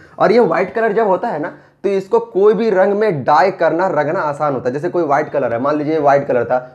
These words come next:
तो इसको येलो कलर दे दिया तो येलो हो गया, मान लीजिए ये रेड कलर था, ये व्हाइट भी था तो इसको रेड कलर दे दिया, रेड हो गया। यानी जब भी कोई व्हाइट कलर होता है ना, तो इसको किसी भी रंग में रंगा जा सकता है, डाई किया जा सकता है। लेकिन अगर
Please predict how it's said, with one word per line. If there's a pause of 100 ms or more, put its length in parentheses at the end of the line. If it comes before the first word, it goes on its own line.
तो
इसको
येलो
कलर
दे
दिया
तो
येलो
हो
गया, (300)
मान
लीजिए
ये
रेड
कलर
था,
ये
व्हाइट
भी
था
तो
इसको
रेड
कलर
दे
दिया,
रेड
हो
गया।
यानी
जब
भी
कोई
व्हाइट
कलर
होता
है
ना,
तो
इसको
किसी
भी
रंग
में
रंगा
जा
सकता
है,
डाई
किया
जा
सकता
है। (260)
लेकिन
अगर